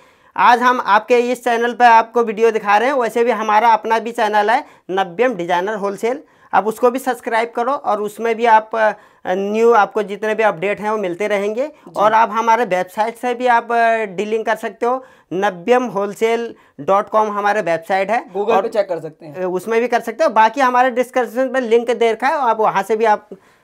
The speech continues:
Speaker 1: आप डील कर सकते हो। WhatsApp
Speaker 2: जी।
Speaker 1: नंबर भी आपके सारे डिस्क्रिप्शन पे दे रखे हैं और उस स्क्रीन पर चल रहे हैं, उसमें भी आप, आपको डील कर सकते
Speaker 2: ठीक
Speaker 1: हैं।
Speaker 2: है दोस्तों, लिंक मैं आपको डिस्क्रिप्शन में दे दूंगा। आइए वैरायटी दिखाना स्टार्ट करते हैं।
Speaker 1: हाँ,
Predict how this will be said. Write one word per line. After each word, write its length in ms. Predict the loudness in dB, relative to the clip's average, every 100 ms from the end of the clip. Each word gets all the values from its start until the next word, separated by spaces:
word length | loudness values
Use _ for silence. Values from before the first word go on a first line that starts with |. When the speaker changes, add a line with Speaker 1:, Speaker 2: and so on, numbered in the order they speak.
| -6
Speaker 1:
आप 220 | -6 -4
डील 260 | -10 -8 -6
कर 120 | -6
सकते 220 | -6 -4
हो। 60 | 0
WhatsApp 280 | 0 0 -2
Speaker 2:
जी। 60 |
Speaker 1:
नंबर 260 | -2 0 0
भी 100 | 4
आपके 320 | 2 2 -2
सारे 480 | 0 0 2 0 -4 _ _ -16
डिस्क्रिप्शन 640 | -12 -6 -6 -4 -6 -6 -8
पे 120 | -6
दे 160 | -6 -6
रखे 200 | -8 -6
हैं 220 | -6 -4
और 260 | 0 0
उस 260 | -2 -8 -10
स्क्रीन 360 | -14 -10 -8 -6
पर 100 | -6
चल 180 | -6
रहे 140 | -6 -6
हैं, 80 | -8
उसमें 240 | -10 -8
भी 80 | -4
आप, 180 | -4 -6
आपको 480 | -14 -12 -12 -12 -16
डील 220 | -14 -14
कर 120 | -14
सकते 140 | -20 -20
Speaker 2:
ठीक 120 | -14
Speaker 1:
हैं। 80 | -10
Speaker 2:
है 60 |
दोस्तों, 360 | -10 -8 -2 -2
लिंक 280 | -2 -6 -2
मैं 120 | 0
आपको 220 | 0 -2
डिस्क्रिप्शन 480 | -4 -8 -12 -10 -6
में 140 | -2
दे 60 | -4
दूंगा। 220 | -2 -2
आइए 200 | 0 0
वैरायटी 320 | 0 -2 -4
दिखाना 240 | -8 -10 -10
स्टार्ट 280 | -12 -14
करते 260 | -14 -20 -20
हैं। 100 | -20 -14
Speaker 1:
हाँ, 340 | -12 -12 -18